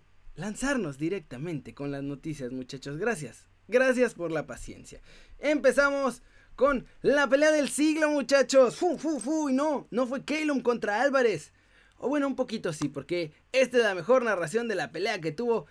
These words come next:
Miguel Herrera ayer en la Concachafa. Se lo, se lo echaron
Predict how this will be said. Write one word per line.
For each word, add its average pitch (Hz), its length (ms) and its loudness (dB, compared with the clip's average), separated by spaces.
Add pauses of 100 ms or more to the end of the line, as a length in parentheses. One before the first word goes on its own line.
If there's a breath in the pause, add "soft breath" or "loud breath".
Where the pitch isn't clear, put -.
(120 soft breath)
Miguel 233 520 2
Herrera 214 480 2
ayer 185 440 2
en 180 220 -4
la 175 200 -4 (120)
Concachafa. 190 1080 0 (360 soft breath)
Se 165 160 -4
lo, 180 260 -2 (640 soft breath)
se 196 160 -4
lo 208 100 0
echaron 302 540 4